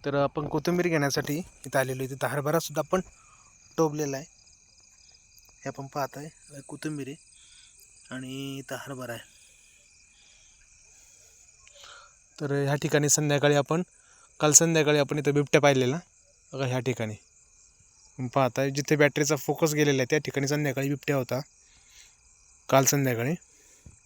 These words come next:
तर अशा प्रकारे हा आपला लहान कांदा आहे. खालचा कांदा जवळपास अजून एक दीड महिना काढायला आलेला आहे.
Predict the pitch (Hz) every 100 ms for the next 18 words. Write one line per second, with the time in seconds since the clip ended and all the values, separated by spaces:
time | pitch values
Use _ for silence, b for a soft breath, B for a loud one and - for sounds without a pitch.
0 | - B B B B - 135 143 147 156
1 | 147 151 139 139 147 170 - - - -
2 | _ - b b b b b - - -
3 | - 143 143 143 131 135 123 151 - -
4 | b b b b b - - _ 131 135
5 | - - B B B - 131 127 147 143
6 | 143 143 139 139 131 143 135 135 139 143
7 | 147 147 135 127 156 _ - _ - _
8 | _ - 139 123 120 123 117 104 98